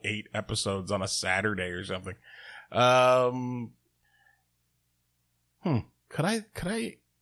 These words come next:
could I withstand a twenty-four hour stream on Twitch? Fuck. If we do, then part of it is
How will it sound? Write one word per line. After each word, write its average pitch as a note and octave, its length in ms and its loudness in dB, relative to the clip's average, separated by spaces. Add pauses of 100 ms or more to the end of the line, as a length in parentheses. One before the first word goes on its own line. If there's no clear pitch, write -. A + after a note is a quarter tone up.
(100)
could - 120 -6
I F#3+ 80 -2
withstand D3+ 500 0
a G2 40 0
twenty-four B2+ 560 0
hour A2+ 180 0
stream G2 580 -6 (460)
on G2 160 -2
Twitch? F#2+ 480 -6 (800)
Fuck. - 480 -12 (1700)
If - 60 -12
we A#2+ 80 2
do, A2+ 520 4
then G2+ 340 -2 (580)
part A2 240 2
of F#2+ 80 0
it F#2 80 -6
is F#2 140 -10